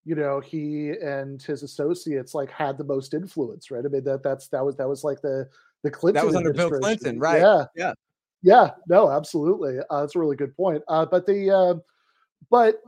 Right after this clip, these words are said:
Speaker 1: I, I, I mean, I guess this is something, you know, maybe we could end with, like, your comment on this, um, that, that I find really infuriating, not just about Bill Kristol, but I think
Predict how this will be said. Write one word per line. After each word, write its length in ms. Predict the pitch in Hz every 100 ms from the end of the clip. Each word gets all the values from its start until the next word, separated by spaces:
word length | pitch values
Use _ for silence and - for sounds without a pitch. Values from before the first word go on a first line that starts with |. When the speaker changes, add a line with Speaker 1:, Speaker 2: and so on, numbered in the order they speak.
| _ -
Speaker 1:
I, 340 | 311 - 269
I, 140 | 294
I 40 | 262
mean, 120 | 262
I 80 | 254
guess 240 | 320 302
this 240 | - 214 202
is 100 | -
something, 540 | 185 131 160 143 - -
you 80 |
know, 120 | 156 147
maybe 220 | 165 160
we 80 | 151
could 120 | 156
end 220 | 151 147
with, 220 | 143 139 -
like, 180 | 135 151
your 120 | 143
comment 340 | 147 139 143
on 160 | 139 135
this, 460 | 143 131 - - _
um, 480 | 156 139 135 127 131 - - _ _ _
that, 320 | 156 165 170
that 100 | 160
I 140 | 151 139
find 720 | - 156 151 156 147 139 135 - _ -
really 360 | 139 156 151
infuriating, 1040 | 139 135 - 147 147 143 139 135 131 127 135 _ _ 156
not 200 | 143 -
just 160 | 143
about 220 | - 135
Bill 120 | 135 131
Kristol, 400 | 269 277 - 151
but 120 | 143
I 60 |
think 180 | 139 151